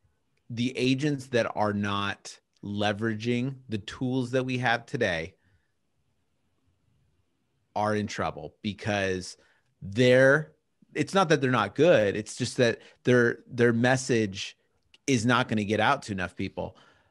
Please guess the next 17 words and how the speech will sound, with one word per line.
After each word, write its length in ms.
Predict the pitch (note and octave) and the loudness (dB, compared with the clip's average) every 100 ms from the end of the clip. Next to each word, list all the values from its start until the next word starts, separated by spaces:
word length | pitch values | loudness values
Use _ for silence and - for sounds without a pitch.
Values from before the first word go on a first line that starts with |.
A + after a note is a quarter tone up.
| - | -6
Um, 300 | G#2 G2 F2+ | -2 -2 -4
Frank 400 | - - D#3+ E3 | -2 2 2 4
down 240 | D3 C3+ | 4 4
the 60 | A#2 | 2
street 420 | - - F#3 D#3 | -2 2 2 4
that 140 | B2 A#2+ | -2 -2
might 260 | B2 B2 | 0 2
have 160 | B2+ A2+ | 2 0
the 80 | G#2 | 0
best 300 | B2 B2+ B2 | 0 2 2
agency 380 | A#2+ A2 A2+ | 0 0 -2
in 80 | A2 | -2
the 60 | G2+ | -2
world 560 | G#2 C#3+ D#3+ A2 G2+ - _ _ - | 2 4 4 4 0 -8 _ _ 0
that, 420 | A#2+ G#2+ G#2+ - _ _ _ _ _ _ _ - | 2 2 0 -6 _ _ _ _ _ _ _ -4
you 160 | B2+ | -2
know, 280 | G2+ F2+ | 0 -2